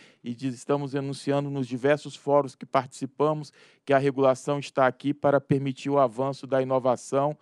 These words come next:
e não para barrá-lo. E aqui é um exemplo concreto. A corrente contínua não deixa de ser uma inovação.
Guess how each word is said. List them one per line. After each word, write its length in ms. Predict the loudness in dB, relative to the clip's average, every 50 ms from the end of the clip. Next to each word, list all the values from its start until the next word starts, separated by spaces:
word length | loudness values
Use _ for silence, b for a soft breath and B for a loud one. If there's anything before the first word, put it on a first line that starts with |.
| b b b b b
e 80 | -4 0
não 240 | 2 2 0 0
para 240 | 0 -2 0 0 0
barrá-lo. 580 | 2 2 0 0 2 4 4 4 4 2 0 -6 b b b b b b
E 80 | 0 0
aqui 180 | 0 0 -2
é 20 | 0
um 80 | 0
exemplo 340 | 2 0 0 -4 -6 -6 -8
concreto. 680 | -6 -4 -6 -6 -2 0 2 4 4 4 4 2 -6 -14
A 100 | -16 -10
corrente 380 | -2 -2 0 0 0 -2 -6 -4
contínua 720 | -2 -2 -2 -2 -6 -8 -8 -6 -4 -4 -4 -4 -6 -8 -8
não 140 | -6 -8 -4
deixa 320 | -2 -2 -2 -2 -2 -6
de 80 | -8 -10
ser 160 | -8 -6 -4
uma 120 | -4 -2
inovação. 720 | -2 -2 -2 0 0 0 -2 -2 0 2 2 2 2 0